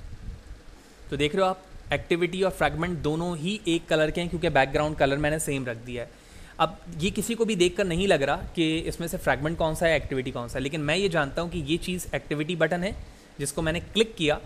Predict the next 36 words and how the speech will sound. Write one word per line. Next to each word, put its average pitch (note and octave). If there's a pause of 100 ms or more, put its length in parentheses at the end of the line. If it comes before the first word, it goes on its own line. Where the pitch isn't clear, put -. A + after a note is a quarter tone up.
(520)
तो D3
नीचे C#3+
लिखा D#3
आ -
रहा F3+
है E3
activity D3+
button F3
click, F#3+ (180)
जबकि D3+ (120)
यहाँ D#3
पर G#3
मैंने F3
जब F3+
click D3
किया D#3+
दूसरे C#3
वाले C3
पर D3+
तो D#3
लिखा C#3+
आ C3+
रहा D#3
है -
fragment B2
button A#2
click। - (340)
तो D#3
इसका G3
मतलब F#3
ये G3+
हुआ F3
कि G#3
मैं F#3 (120)
एक F#3
ही B3